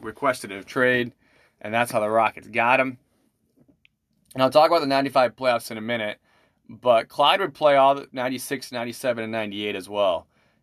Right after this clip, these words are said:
and would help the Rockets to three playoffs, where they make the Western Conference Finals one time before he finally retired.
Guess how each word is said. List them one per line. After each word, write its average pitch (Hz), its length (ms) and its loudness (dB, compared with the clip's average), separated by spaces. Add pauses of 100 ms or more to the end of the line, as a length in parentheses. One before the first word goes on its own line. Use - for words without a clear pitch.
and 104 140 -8
would 101 100 -6
help 113 240 2
the 107 120 -12
Rockets 104 440 -2
to 107 80 -18
three 104 240 -12
playoffs, 95 640 -4 (460)
where 110 100 -10
they 117 100 -6
make 151 180 -4
the 123 80 -6
Western 123 340 0
Conference 110 380 -8
Finals 101 340 -6
one 98 220 -10
time 92 260 -6
before 92 280 -14
he 95 100 -12
finally 82 340 -8
retired. 67 480 -14